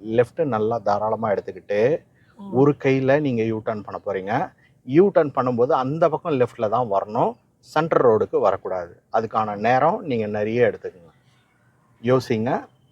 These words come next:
Speaker 1: பாருங்க, ரோட பாருங்க, எங்க திருப்பினா உங்களுக்கு சரியா இருக்கும்னு கவனிங்க. முடிஞ்சா அந்த பேரிகார்டு கிட்ட போயிட்டு கூட வளைக்கலாம். ஏன்னா அங்க உங்களுக்கு ரோடு மட்டமா இருக்கு.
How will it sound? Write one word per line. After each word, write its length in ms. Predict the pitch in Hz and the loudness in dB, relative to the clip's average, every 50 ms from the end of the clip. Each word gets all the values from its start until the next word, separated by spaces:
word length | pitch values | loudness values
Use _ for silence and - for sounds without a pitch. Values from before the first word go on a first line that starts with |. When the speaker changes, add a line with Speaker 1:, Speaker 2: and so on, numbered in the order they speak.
| _ _ _ _ | _ _ _ _
Speaker 1:
பாருங்க, 420 | - 113 113 123 127 120 117 110 110 | 4 6 6 6 6 4 2 -2 0
ரோட 200 | 107 113 120 120 | 2 2 2 2
பாருங்க, 540 | - - 110 104 101 101 107 117 - - - _ _ _ _ _ _ _ | 0 -2 -4 -6 -6 -6 -6 -8 -8 -10 -12 _ _ _ _ _ _ _
எங்க 460 | - 117 120 131 143 160 165 165 156 - _ - | -8 -4 0 0 0 2 4 4 4 2 _ -4
திருப்பினா 480 | 143 139 139 - - 135 147 170 214 - | -4 -4 -4 -4 -4 -2 -2 -2 -4 -6
உங்களுக்கு 320 | - 127 131 127 127 113 113 | -6 -6 -4 -4 -2 -4 -4
சரியா 400 | - - 113 110 123 127 135 127 | -4 -4 -4 -2 0 4 4 4
இருக்கும்னு 500 | 113 101 - 117 131 131 107 98 98 98 | 4 2 0 -6 -8 -6 -6 -4 -4 -4
கவனிங்க. 200 | 92 87 87 90 - _ _ _ _ _ _ _ _ _ _ _ _ _ _ _ _ _ _ _ _ _ _ _ _ _ _ _ _ _ 123 | -6 -8 -14 -18 -20 _ _ _ _ _ _ _ _ _ _ _ _ _ _ _ _ _ _ _ _ _ _ _ _ _ _ _ _ _ -4
முடிஞ்சா 240 | 123 131 131 131 139 | -2 0 2 4 4
அந்த 220 | 139 131 117 117 101 101 | 4 4 4 2 4 6
பேரிகார்டு 340 | 117 120 127 123 123 113 107 - | 6 6 6 4 2 0 -2 -4
கிட்ட 400 | - - 131 _ _ _ - 170 | -8 -12 -14 _ _ _ -4 -4
போயிட்டு 260 | 139 - 120 104 - | -2 -2 -2 -2 -2
கூட 240 | - 113 139 143 127 | -4 -2 0 0 0
வளைக்கலாம். 340 | 95 85 - - 87 - _ _ _ _ _ _ _ _ _ - _ _ _ _ _ _ _ _ _ _ _ _ _ _ _ _ _ _ _ _ _ _ _ _ - | 0 -2 -4 -8 -12 -12 _ _ _ _ _ _ _ _ _ -20 _ _ _ _ _ _ _ _ _ _ _ _ _ _ _ _ _ _ _ _ _ _ _ _ -10
ஏன்னா 60 | 113 | -4
அங்க 220 | 120 117 110 104 107 | -2 -2 0 0 0
உங்களுக்கு 300 | 104 110 107 101 127 147 | 2 2 0 2 2 4
ரோடு 380 | 147 135 123 123 120 113 113 107 | 6 6 6 6 4 2 -2 -4
மட்டமா 320 | - - 117 110 110 101 | -4 -6 -8 -4 -2 -2
இருக்கு. 260 | 90 92 - - - | -4 -4 -8 -18 -20